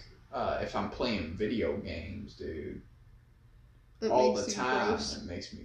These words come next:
Speaker 1: gross.
Speaker 2: Yeah, true.
Speaker 1: Uh, I'd
Speaker 2: You've
Speaker 1: rather,
Speaker 2: got a
Speaker 1: you know,
Speaker 2: lot.
Speaker 1: be at my, in my room where there's nothing to do but, uh, work out and lift weights and,
Speaker 2: But,
Speaker 1: uh,
Speaker 2: like,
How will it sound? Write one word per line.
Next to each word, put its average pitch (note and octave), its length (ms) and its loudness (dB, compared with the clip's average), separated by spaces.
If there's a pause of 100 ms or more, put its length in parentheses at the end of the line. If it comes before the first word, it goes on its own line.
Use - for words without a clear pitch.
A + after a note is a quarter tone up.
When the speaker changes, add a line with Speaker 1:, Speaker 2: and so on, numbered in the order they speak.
Speaker 1:
gross. - 680 0
Speaker 2:
Yeah, A#3 260 -6
true. C4 300 -8 (1300)
Speaker 1:
Uh, A2 540 0 (500)
I'd D3+ 100 8
Speaker 2:
You've D#3 80 12
Speaker 1:
rather, B2+ 220 6
Speaker 2:
got - 160 2
a C3+ 40 0
Speaker 1:
you D3 60 4
know, B2+ 140 4
Speaker 2:
lot. B2+ 120 -2
Speaker 1:
be D3 120 6
at A#2+ 140 6
my, A#2+ 240 0
in E3 240 2
my B2+ 180 2
room C#3 280 2
where A#2 100 0
there's A2+ 240 -2
nothing B2+ 320 0
to A2 80 0
do A#2+ 380 2
but, G2 160 0
uh, F#2+ 240 -2
work A#2 400 2
out A#2 420 4
and E2 160 -8
lift G2+ 340 -4
weights A#2 460 0
and, - 180 -12 (1300)
Speaker 2:
But, C4 300 6
Speaker 1:
uh, C4 40 8
Speaker 2:
like, A#3 400 4